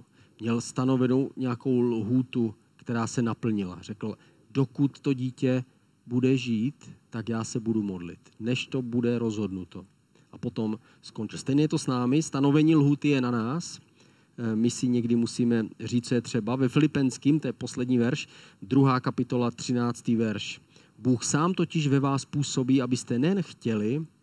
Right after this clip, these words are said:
ale i dělali, co se mu líbí." To znamená, Bůh nejenom působí, co si přejeme, ale musí způsobit i to, že se to stane.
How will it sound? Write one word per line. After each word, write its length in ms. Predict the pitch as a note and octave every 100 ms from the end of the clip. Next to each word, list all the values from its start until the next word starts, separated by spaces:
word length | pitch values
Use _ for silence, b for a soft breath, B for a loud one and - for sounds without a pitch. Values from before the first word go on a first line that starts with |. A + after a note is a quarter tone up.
| _
ale 200 | - A#2+
i 140 | -
dělali, 580 | A2 A2 B2 C3 B2 B2 A#2+ b _
co 160 | -
se 140 | A#2 B2
mu 140 | A#2+
líbí." 420 | A2+ G#2+ F#2+ G2 F#2+
To 100 | -
znamená, 420 | G#2+ A#2 A#2+ A2+
Bůh 320 | G2 A#2+ A2+
nejenom 320 | C#3+ E3+ E3+ B2+
působí, 720 | - B2 - C3 A#2+ A#2 G2+ b b b b
co 220 | - A#2+
si 240 | G#2 - A2 - -
přejeme, 720 | - A#2+ B2 C3 A#2 B2 C#3 -
ale 240 | A#2 A2+ A2+ - _ _
musí 280 | A#2+ - C3
způsobit 640 | - C3 A#2+ B2+ A#2+ A#2+ -
i 60 |
to, 160 | - A#2+
že 140 | A2+
se 160 | A2 A#2
to 100 | A2+
stane. 420 | - G#2+ F#2+ F2+